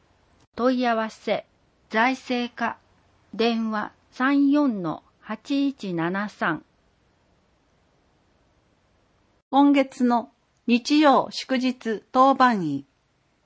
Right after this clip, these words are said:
Speaker 2: 当番員の最新情報や救急病院については、宇部市ホームページをご覧いただくか、救急医療電話相談、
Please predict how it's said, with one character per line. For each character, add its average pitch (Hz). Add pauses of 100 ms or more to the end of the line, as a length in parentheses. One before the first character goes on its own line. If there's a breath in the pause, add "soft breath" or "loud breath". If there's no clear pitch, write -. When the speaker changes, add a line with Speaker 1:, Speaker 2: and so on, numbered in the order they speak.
(420)
Speaker 2:
当 311
番 302
員 220
の 190
最 285
新 277
情 269
報 185
や 165
救 285
急 285
病 269
院 202
に 180
つ 190
い 180
て 143
は、 135 (440)
宇 233
部 294
市 -
ホ 277
ー -
ム 285
ペ 277
ー 226
ジ 196
を 175
ご 185
覧 220
い 208
た 202
だ 190
く -
か、 175 (500)
救 302
急 285
医 285
療 214
電 240
話 254
相 233
談、 147